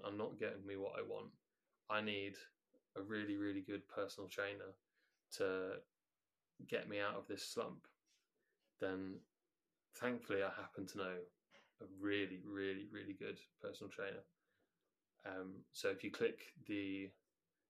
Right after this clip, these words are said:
coaching inquiries link in the description, fill in your details, fill in the form you get sent, and book in a call,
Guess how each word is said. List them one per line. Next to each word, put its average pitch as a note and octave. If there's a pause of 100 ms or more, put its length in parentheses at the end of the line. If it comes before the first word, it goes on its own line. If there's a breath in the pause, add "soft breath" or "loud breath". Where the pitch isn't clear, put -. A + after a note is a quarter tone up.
(140)
coaching B2
inquiries G2+
link G2 (360)
in G2+
the F#2
description, G#2+ (800)
fill A#2
in G#2+
your G2+
details, G2+ (680)
fill A2
in G2+
the G2
form G2+
you G2+
get -
sent, G2 (360)
and F#2+
book A2+
in G#2
a F#2+
call, F#2+